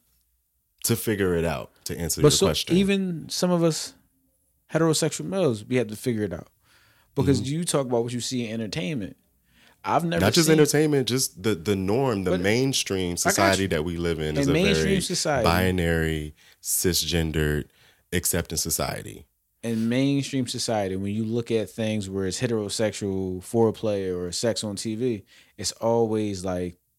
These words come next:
Speaker 2: the man looking on the woman. It's never the woman really looking on the man in a, in a sp-, like, a, a, a questionable spot, like his neck.
Speaker 1: Mm.
Speaker 2: She might lick him on the
Speaker 1: A
Speaker 2: space
Speaker 1: questionable
Speaker 2: around his
Speaker 1: spot. I
Speaker 2: head.
Speaker 1: like that.
Speaker 2: But you see what I'm saying?
Speaker 1: Questionable spots.
Speaker 2: Because,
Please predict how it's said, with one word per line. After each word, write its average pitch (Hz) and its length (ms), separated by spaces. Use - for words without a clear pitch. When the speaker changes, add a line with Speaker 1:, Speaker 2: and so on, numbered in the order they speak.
Speaker 2:
the 95 100
man 101 460
looking 101 360
on 95 100
the 92 80
woman. 98 560
It's 104 160
never 110 180
the 101 80
woman 104 300
really 101 160
looking 104 360
on 98 140
the 95 80
man 101 400
in 95 180
a, 87 440
in 95 100
a 95 80
sp-, - 160
like, 90 200
a, 78 380
a, 85 360
a 85 40
questionable 101 400
spot, 95 320
like 90 180
his 92 200
neck. 104 440
Speaker 1:
Mm. 85 280
Speaker 2:
She 110 140
might 120 220
lick 104 120
him 110 60
on 104 80
the 92 60
Speaker 1:
A - 20
Speaker 2:
space - 120
Speaker 1:
questionable 104 340
Speaker 2:
around 90 100
his 107 80
Speaker 1:
spot. - 120
I 98 40
Speaker 2:
head. 107 80
Speaker 1:
like 98 220
that. 85 180
Speaker 2:
But 151 120
you 180 100
see 180 40
what 185 80
I'm 180 80
saying? 202 440
Speaker 1:
Questionable 90 440
spots. 92 380
Speaker 2:
Because, 143 320